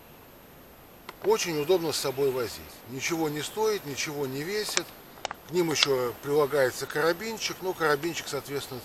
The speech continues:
цены. То бишь долго не живет. Он очень китайский.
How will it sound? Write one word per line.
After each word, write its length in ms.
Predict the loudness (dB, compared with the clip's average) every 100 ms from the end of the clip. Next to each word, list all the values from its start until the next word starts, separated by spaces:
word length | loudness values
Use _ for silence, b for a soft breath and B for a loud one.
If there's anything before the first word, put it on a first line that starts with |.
| -10
цены. 240 | -10 -12 -16 -18 -20 -20 -20 -20 -20 -20 -20 -20 -20 -20 -20 -8
То 80 | -2
бишь 180 | 0 4
долго 260 | 4 4 2
не 140 | -2
живет. 380 | -4 -4 -8 -14 -18 -20 -20 -20 -20 -20 -12
Он 140 | -6 -6 2
очень 340 | 4 4 0 -4
китайский. 540 | -12 -10 -10 -8 -14